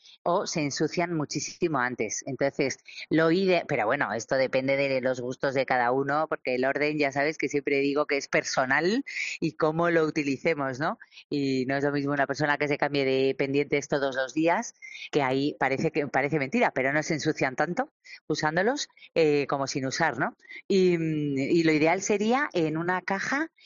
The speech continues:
y a lo mejor, pues, con una, con, con una telita de fieltro o algo así, sobre todo que no rocen unos con otros,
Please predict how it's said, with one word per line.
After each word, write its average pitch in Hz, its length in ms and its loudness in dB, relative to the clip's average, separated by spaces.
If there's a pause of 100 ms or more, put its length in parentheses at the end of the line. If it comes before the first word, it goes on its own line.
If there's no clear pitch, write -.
(180)
y 175 140 2
a 147 60 0
lo 143 180 -2
mejor, 175 400 0
pues, 180 200 -2
con 147 200 -4
una, 156 600 0 (360)
con, 139 360 -4
con 143 220 -4
una 156 220 -2
telita 151 420 0
de 135 180 2
fieltro 214 580 2
o 170 160 -2
algo 175 180 -2
así, 247 320 -4 (320)
sobre 180 260 0
todo 269 260 0
que 208 140 0
no 220 120 0
rocen 262 380 -2 (240)
unos 196 320 -2
con 139 180 -4
otros, 117 480 -6